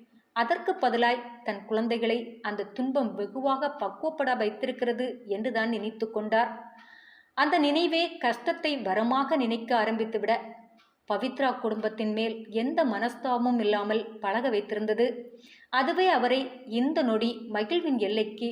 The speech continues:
அழைத்தும் சென்றிருந்தது. தன் குழந்தைகளின் வாழ்வே போய்விட்டது என வாழ்க்கையே வெறுத்திருந்த அவருக்கு, குழந்தைகள் இருவரையும் மணக்கோலத்தில் கண்டதும் நெஞ்சம் நிறைந்து போய்விட்டது.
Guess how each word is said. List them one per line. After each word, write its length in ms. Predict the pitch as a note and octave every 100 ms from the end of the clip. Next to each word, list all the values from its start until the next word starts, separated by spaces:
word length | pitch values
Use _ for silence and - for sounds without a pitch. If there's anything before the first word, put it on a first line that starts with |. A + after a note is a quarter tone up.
| A3
அழைத்தும் 460 | G#3 G#3 - D4 C#4
சென்றிருந்தது. 580 | G#3 G3 G#3 G#3+ G#3 B3 A#3 A#3 - - _ _ _ _ _ _ _ _ _ -
தன் 180 | A#3 G#3+ A3
குழந்தைகளின் 600 | A3+ B3 B3 B3 A#3 G#3+
வாழ்வே 420 | F#3+ G3 A3+ C4
போய்விட்டது 640 | C#4+ A#3+ A#3 A#3 A#3 B3 A#3
என 140 | G#3+ A#3 - - - -
வாழ்க்கையே 580 | G#3+ A3 C4+ D4 C4+ D#4
வெறுத்திருந்த 640 | C4+ A3 C#4 - C#4+ C4 A#3+
அவருக்கு, 480 | G#3 G#3+ G#3+ - B3 A#3+ - -
குழந்தைகள் 520 | A3 G#3+ A#3 A3+ A3
இருவரையும் 680 | G3 A3 C4+ C4 A#3 A3 G#3
மணக்கோலத்தில் 720 | F#3+ G#3+ C#4+ - C4+ B3 A3
கண்டதும் 440 | - G3 G3+ G3 A3+ - -
நெஞ்சம் 520 | G3+ A3+ A#3+ A#3 F#3 -
நிறைந்து 460 | A3 G#3+ C4+ D#4+ C4
போய்விட்டது. 560 | G#3 G3+ G#3 A3 A#3